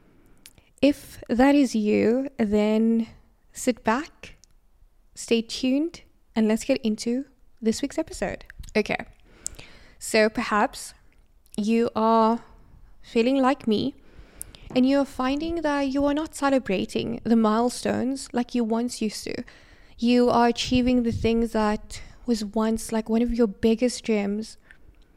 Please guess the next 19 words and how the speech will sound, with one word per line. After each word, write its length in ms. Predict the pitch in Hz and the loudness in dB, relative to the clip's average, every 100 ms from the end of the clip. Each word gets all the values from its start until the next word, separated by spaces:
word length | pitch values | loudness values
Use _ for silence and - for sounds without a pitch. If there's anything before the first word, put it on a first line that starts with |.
| - - | -20 -2
and 260 | 233 226 220 | 2 2 4
you 120 | 220 | 2
get 220 | 214 202 | 2 2
it, 360 | 247 427 - - - | 2 -2 -8 -12 -2
and 160 | 226 | 2
you're 160 | 220 214 | 2 2
like, 320 | 214 - - - - 233 | -2 -6 -20 -20 -8 -6
"Okay, 280 | 220 202 | -2 -2
what's 680 | 202 - 226 - - - - | -2 -2 -4 -4 -20 -16 -6
next?" 500 | 220 - - - - - _ - | -6 -6 -18 -18 -20 -20 _ -4
Or, 320 | 214 208 208 - | -2 0 0 2
"Oh, 140 | 226 220 | 2 4
how 160 | 226 | 0
can 160 | 233 247 | 0 -2
I 80 | 240 | -2
get 580 | - 208 - - - - | -2 -4 -4 -20 -20 -12
to 160 | - 240 | 2 2
that 240 | 240 - | 2 -2
thing?" 300 | - - - | -8 -6 -8